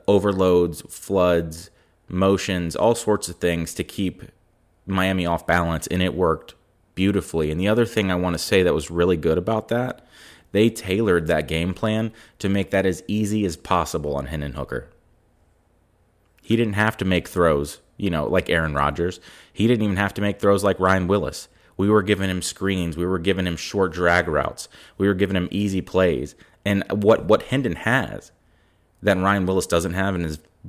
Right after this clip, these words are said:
pretty hard to teach, he runs the spread option and the read option very, very well. He made his decisions quickly.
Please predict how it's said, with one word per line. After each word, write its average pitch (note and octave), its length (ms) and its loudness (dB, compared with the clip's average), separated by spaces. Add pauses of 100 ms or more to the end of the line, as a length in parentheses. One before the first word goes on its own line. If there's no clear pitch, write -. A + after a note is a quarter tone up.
(120)
pretty F#2 200 -2
hard G#2+ 360 0
to F2+ 80 -6
teach, - 540 -6 (380)
he G#2+ 160 -2
runs A#2 340 2
the F#2 100 -2
spread F2 340 2
option E2 500 -2 (120)
and E2+ 160 -4
the E2 60 -4
read F#2 200 0
option D2 440 -2 (120)
very, E2+ 460 2
very D2+ 300 -2
well. - 360 -6 (580)
He A2 120 0
made A2 320 2
his G#2 200 -2
decisions F#2+ 720 0
quickly. - 640 -4